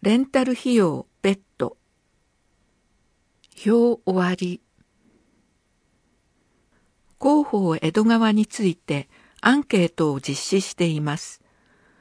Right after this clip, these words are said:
区ホームページから回答をお願いします。江戸川区ピーアールキャラクタ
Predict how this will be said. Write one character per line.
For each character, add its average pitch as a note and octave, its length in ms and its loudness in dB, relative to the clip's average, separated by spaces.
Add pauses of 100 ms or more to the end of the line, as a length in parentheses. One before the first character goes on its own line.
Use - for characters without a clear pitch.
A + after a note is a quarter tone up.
(300)
区 B3 280 0
ホ G#3+ 200 4
ー - 20 4
ム A#3 160 6
ペ A3 240 2
ー F3+ 40 -2
ジ E3 120 -4
か D3 180 -6
ら C#3+ 280 -6
回 G3 240 0
答 F#3+ 240 0 (180)
を - 120 -6
お F3 80 0
願 F3 360 -2
い E3+ 40 -8
し - 180 -8
ま D3 180 -4
す。 - 280 -20 (1600)
江 F#3+ 120 2
戸 B3+ 120 6
川 C#4+ 300 2
区 - 280 0 (100)
ピ A#3+ 280 4
ー B3 100 4
ア A#3+ 40 2
ー A3+ 40 0
ル A#3 100 -4
キ A3 140 -4
ャ G#3 40 0
ラ G#3+ 120 0
ク - 120 -14
タ D3 400 -6